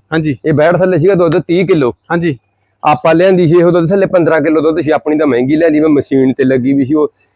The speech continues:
Speaker 2: ਲੱਤ ਛੱਡ ਜੀ ਕਰਦੀ ਸੀ, ਆਪਾਂ ਛੱਡਤੀ।
Speaker 1: ਓਕੇ।
Speaker 2: ਉਹ ਠੰਡੀ ਸੀਲ ਆ ਗਈ ਲੈ।
Speaker 1: ਠੀਕ ਆ।
Speaker 2: ਇਹਦੀ ਗੁੰਦੀ ਕੁਛ ਨਹੀਂ।
Speaker 1: ਹਾਂ।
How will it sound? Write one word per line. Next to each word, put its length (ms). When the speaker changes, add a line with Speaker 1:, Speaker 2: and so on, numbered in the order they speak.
Speaker 2:
ਲੱਤ 380
ਛੱਡ 200
ਜੀ 140
ਕਰਦੀ 280
ਸੀ, 80
ਆਪਾਂ 160
ਛੱਡਤੀ। 440
Speaker 1:
ਓਕੇ। 160
Speaker 2:
ਉਹ 80
ਠੰਡੀ 320
ਸੀਲ 220
ਆ 60
ਗਈ 100
ਲੈ। 100
Speaker 1:
ਠੀਕ 180
ਆ। 60
Speaker 2:
ਇਹਦੀ 200
ਗੁੰਦੀ 260
ਕੁਛ 200
ਨਹੀਂ। 180
Speaker 1:
ਹਾਂ। 140